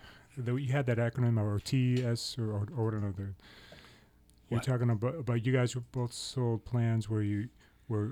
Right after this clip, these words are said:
Speaker 2: or where you helped, um, companies do that?
Speaker 1: Yeah, yeah. So, so the company assumes the risk, self-funded plans,
Speaker 2: Mm-hmm.
Speaker 1: right? The T P A. Uh, so it's the self-funded plan where the company assumes the risk,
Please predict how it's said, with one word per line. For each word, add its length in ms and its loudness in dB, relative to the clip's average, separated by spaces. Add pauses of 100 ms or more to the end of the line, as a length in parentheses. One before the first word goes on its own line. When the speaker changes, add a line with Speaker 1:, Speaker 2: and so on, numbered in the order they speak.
Speaker 2:
or 80 0
where 140 2
you 100 4
helped, 340 -2
um, 440 2
companies 320 0
do 140 2
that? 200 2
Speaker 1:
Yeah, 160 12
yeah. 300 10
So, 260 4
so 240 2
the 80 2
company 420 10
assumes 420 12
the 100 10
risk, 400 12
self-funded 640 10
plans, 400 0
Speaker 2:
Mm-hmm. 80 4
Speaker 1:
right? 260 6
The 160 0
T 220 4
P 200 4
A. 360 4
Uh, 280 0
so 280 2
it's 100 -4
the 100 -6
self-funded 600 8
plan 300 2
where 160 2
the 80 -2
company 440 4
assumes 440 6
the 100 2
risk, 380 -2